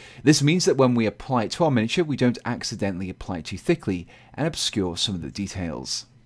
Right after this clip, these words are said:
Using our thinned down mixture of Leadbelcher, we now want to paint over all of the silver metallic areas of our Cryptek, which for the most part includes the torso, arms, legs, as well as part of the Canoptek cloak as well.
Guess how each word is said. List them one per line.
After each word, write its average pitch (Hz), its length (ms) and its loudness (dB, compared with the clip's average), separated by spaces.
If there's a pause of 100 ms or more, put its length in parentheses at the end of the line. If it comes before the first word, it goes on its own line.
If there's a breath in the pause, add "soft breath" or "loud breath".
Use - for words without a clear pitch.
(440)
Using 147 460 6
our 120 140 4
thinned 160 320 0
down 117 240 4
mixture 110 320 0
of 85 100 -2
Leadbelcher, 101 720 2
we 101 140 0
now 135 180 2
want 185 140 -6
to - 60 -10
paint 95 360 -2
over 95 240 -2
all 120 300 -2
of 101 80 -4
the 101 80 -6
silver 165 340 2
metallic 139 480 0
areas 85 320 -2
of 82 140 -10
our 80 140 -6
Cryptek, - 560 -2 (380 loud breath)
which 170 240 8
for 196 120 2
the 170 60 8
most 160 220 0
part 165 260 2
includes 110 480 -4
the 95 60 -8
torso, 139 680 2
arms, 139 460 4
legs, 92 420 -2 (260 loud breath)
as 131 160 4
well 135 140 6
as 123 80 2
part 120 400 -2
of 98 100 -8
the 98 120 -6
Canoptek - 680 -6
cloak 76 440 -8
as 80 180 -10
well. 78 400 -10